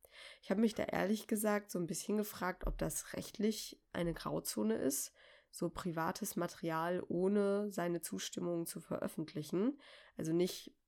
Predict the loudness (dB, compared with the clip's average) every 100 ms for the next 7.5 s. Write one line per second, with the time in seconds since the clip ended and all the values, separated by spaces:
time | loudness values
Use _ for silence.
0 | _ _ 2 2 2 0 2 2 -2 -2
1 | 0 -2 0 -2 0 -4 -2 -2 0 2
2 | 4 2 0 2 2 2 -2 -20 -12 -2
3 | 2 2 0 0 2 2 0 -4 -14 -6
4 | -4 -2 -2 -2 -2 -2 2 4 2 0
5 | -6 -6 -4 -4 -2 -2 -2 -2 -2 -2
6 | -2 -2 0 -2 -4 -6 -4 0 0 -2
7 | -6 -8 -8 -8